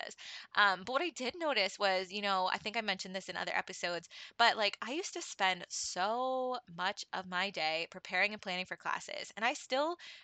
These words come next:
I always prepare and plan for class, but I don't let it consume my whole day because it was more important for me to find the life in my days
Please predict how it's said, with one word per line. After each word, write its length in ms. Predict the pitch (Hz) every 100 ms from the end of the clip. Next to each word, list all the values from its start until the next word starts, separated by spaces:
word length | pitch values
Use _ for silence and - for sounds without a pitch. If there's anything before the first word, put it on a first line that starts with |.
| _
I 160 | - 214
always 280 | 202 240 330
prepare 360 | - 285 262 262
and 100 | 247
plan 200 | 247 233
for 120 | 294
class, 420 | - 190 165 196 - - -
but 100 | 233
I 200 | - 240 262
don't 400 | - 220 254 277
let 200 | 202 202
it 100 | 208
consume 420 | - 202 - 196 196
my 180 | 190
whole 220 | 196 180 175
day 400 | 190 - - 190
because 380 | 208 202 208 196 -
it 40 |
was 120 | 196
more 160 | 208 240
important 340 | 277 240 202
for 120 | 202
me 140 | 185 185
to 60 |
find 300 | 190 185 180
the 60 | 175
life 300 | 160 160 -
in 80 | 233
my 120 | 269
days 420 | 285 294 294 294